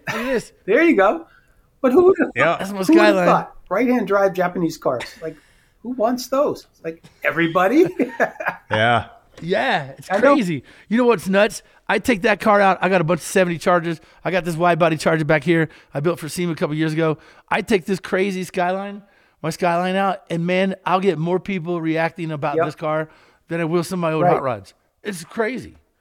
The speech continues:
Speaker 1: You know, it's right-hand drive, all, all the bells and whistles on it, but it's wild, the appeal.
Speaker 2: And it's, it, it's incumbent on us, you know, as older guys that wanna propagate this whole hobby and enthusiasm,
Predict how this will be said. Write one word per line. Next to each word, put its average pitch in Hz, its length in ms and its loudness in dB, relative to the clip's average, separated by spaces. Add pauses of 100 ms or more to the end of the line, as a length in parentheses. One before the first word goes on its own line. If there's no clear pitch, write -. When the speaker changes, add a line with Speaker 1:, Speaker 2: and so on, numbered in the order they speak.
(520)
Speaker 1:
You 175 80 -6
know, 214 100 -2
it's 214 120 -4
right-hand 202 380 2
drive, 180 320 0
all, 170 260 -4
all 170 140 -2
the 160 60 -6
bells 160 240 -4
and 147 80 -8
whistles 151 260 -10
on 147 120 -8
it, 135 80 -12
but 147 140 -10 (320)
it's 180 180 -4
wild, 175 360 -4
the 160 80 0
appeal. 151 380 -6 (120)
Speaker 2:
And 190 100 0
it's, 196 160 -6 (120)
it, 202 140 2 (120)
it's 196 240 -12 (320)
incumbent 208 480 -2
on 180 240 -2
us, - 520 -2 (500)
you 196 80 -6
know, 160 240 0
as 170 280 -4 (140)
older 208 280 -2
guys 180 280 -2
that 165 100 -8
wanna 170 280 0
propagate 175 720 -4 (320)
this 160 200 -4
whole 175 240 -2
hobby 175 500 0
and 147 160 -2
enthusiasm, 147 880 -6